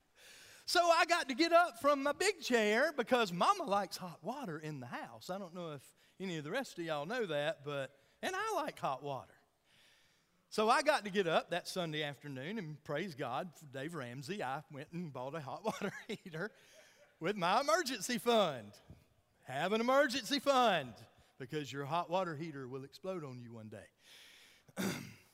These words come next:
But life interrupts us. It does.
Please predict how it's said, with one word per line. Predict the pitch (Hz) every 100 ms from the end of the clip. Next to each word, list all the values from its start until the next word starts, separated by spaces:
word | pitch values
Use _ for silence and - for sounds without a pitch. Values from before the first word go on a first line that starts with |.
| _ _ _ _ _ _ _ _ _ - _ _ _ _ _ _ _ 156
But | 208
life | 254 320 302
interrupts | 269 240 311 - -
us. | - - - - _ _ _ _ _ _ _ _ _ _ _ _ _ _ _
It | 165 165
does. | 240 247 120 117 - -